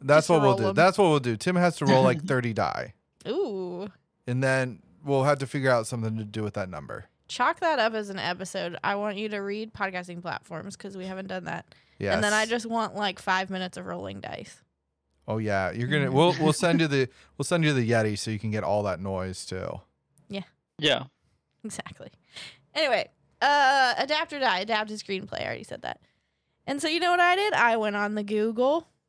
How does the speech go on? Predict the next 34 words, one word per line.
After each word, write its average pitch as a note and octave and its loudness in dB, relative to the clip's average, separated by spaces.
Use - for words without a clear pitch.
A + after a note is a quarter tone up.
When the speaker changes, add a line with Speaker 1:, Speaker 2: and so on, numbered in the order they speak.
Speaker 2:
and G#3 -4
I G#3+ 0
Googled G#3 -4
Speaker 1:
As G2+ -2
she A2+ -8
does. G#2 -4
Speaker 2:
<laughs> A3 -2
adapted A#3 -2
screenplay G#3 -6
movies. - -8
<laughs> - -20
And B3 0
I A#3 0
chose A3+ 0
from G3 -4
that E3 -4
list - -10
because - -12
who A#3 -8
the G#3+ -2
heck G3 -4
has F#3 -6
time F#3 -6
to F3+ -8
memorize F3 -8
all A#2 -6
the G#3 -6
movies F#3+ -6
that G3 -6
were F#3+ -6
not F#3+ -8
original F#3+ -10
ideas? - -14
So - -2